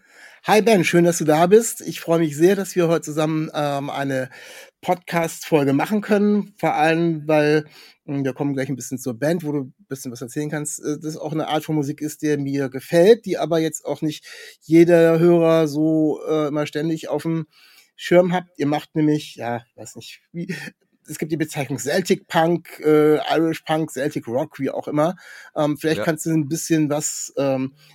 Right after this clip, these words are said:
Speaker 1: zu den Feel Good McLeods, wo du ja mitspielst, erzählen. Wie viele Leute seid ihr? Seit wann macht ihr das?
Speaker 2: Ja, also die Feel Good McLeods gibt's seit, äh, zweitausendfünfzehn.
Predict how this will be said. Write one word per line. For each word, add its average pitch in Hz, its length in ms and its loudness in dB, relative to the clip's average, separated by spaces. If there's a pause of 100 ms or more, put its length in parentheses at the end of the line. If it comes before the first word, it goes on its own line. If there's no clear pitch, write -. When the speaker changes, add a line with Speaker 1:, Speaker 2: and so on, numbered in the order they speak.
(120)
Speaker 1:
zu - 180 -4
den 139 160 0
Feel 165 200 2
Good 151 200 0
McLeods, 139 500 -4
wo 139 60 -6
du 135 80 -2
ja 131 100 0
mitspielst, 139 720 -2
erzählen. 170 420 2
Wie 151 80 0
viele 131 140 -6
Leute 151 220 2
seid 143 180 -2
ihr? 143 140 -2
Seit 127 160 -4
wann 120 100 -8
macht - 220 -14
ihr 117 100 -8
das? 147 320 -8 (1040)
Speaker 2:
Ja, 95 140 0
also 107 180 -6
die 113 160 -6
Feel 147 140 -4
Good 147 120 -4
McLeods 120 420 0
gibt's - 280 -12
seit, 104 320 -2
äh, 92 340 -4
zweitausendfünfzehn. 104 1400 -8